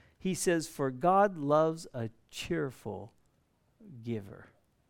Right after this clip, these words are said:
A cheerful giver is a giver who has a willing mind and he can't wait to be involved. There's four different, um, principles here. I wanna just briefly mention them. Why did Paul use sowing and reaping?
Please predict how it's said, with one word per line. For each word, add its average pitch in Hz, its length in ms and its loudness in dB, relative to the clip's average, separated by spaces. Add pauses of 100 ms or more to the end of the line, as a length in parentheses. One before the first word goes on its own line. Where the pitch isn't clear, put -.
(540)
A 131 40 -8
cheerful 135 340 -2
giver 135 280 0
is 110 140 -4
a 113 100 -2
giver 127 360 -2
who 120 100 -2
has 120 240 -2
a 107 60 -6
willing 120 420 -4
mind 131 480 -2
and 104 120 -8
he 110 200 -8
can't 120 420 -10
wait 113 500 -8 (280)
to 117 80 -8
be 107 180 -8
involved. 101 640 -12 (1200)
There's 143 160 -4
four 160 440 6
different, 139 520 -4 (120)
um, 127 100 -4
principles 139 560 -2
here. 127 240 -2
I 127 40 -4
wanna 147 260 -2
just 127 380 -6
briefly 139 380 -2
mention 120 420 -4
them. 107 200 -8 (840)
Why 214 280 4
did 220 180 -2
Paul 165 220 4
use 143 280 -2
sowing 127 400 -4
and 120 160 -6
reaping? 120 440 -8